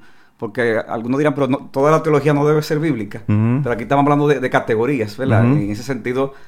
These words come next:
Speaker 1: hay que diferenciar la teología bíblica de la teología sistemática.
Speaker 2: Y entonces ahí, porque uno suele escuchar mucho sobre teología sistemática, la teología de Gruden, la nueva teología de MacArthur,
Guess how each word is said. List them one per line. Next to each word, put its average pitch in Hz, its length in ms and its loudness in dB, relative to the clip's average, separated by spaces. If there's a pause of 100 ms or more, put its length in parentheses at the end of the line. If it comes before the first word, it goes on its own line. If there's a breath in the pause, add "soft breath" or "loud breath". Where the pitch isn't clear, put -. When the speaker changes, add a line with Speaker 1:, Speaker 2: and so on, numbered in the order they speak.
(180 loud breath)
Speaker 1:
hay 107 140 -4
que 131 80 -2
diferenciar 135 400 2
la 135 140 2
teología 131 340 2
bíblica 135 460 -2
de 117 100 -2
la 113 180 -2
teología 110 480 -2
sistemática. 107 800 -6
Speaker 2:
Y 131 80 2
entonces 147 460 4
ahí, 127 240 6
porque 131 380 2
uno 131 200 2
suele 139 320 2
escuchar 139 420 2
mucho 131 300 2
sobre 107 280 4
teología 98 400 4
sistemática, 123 840 2
la 92 140 2
teología 90 480 2
de 90 100 4
Gruden, 131 640 4
la 90 80 2
nueva 98 220 4
teología 98 380 4
de 95 80 4
MacArthur, 127 760 4